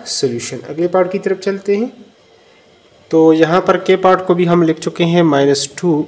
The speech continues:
multiply by plus five equal to five two ज़ार टेन, माइनस टेन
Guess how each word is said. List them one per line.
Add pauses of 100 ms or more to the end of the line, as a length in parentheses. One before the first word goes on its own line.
(120)
multiply
by
plus
five (920)
equal
to
five
two
ज़ार
टेन,
माइनस
टेन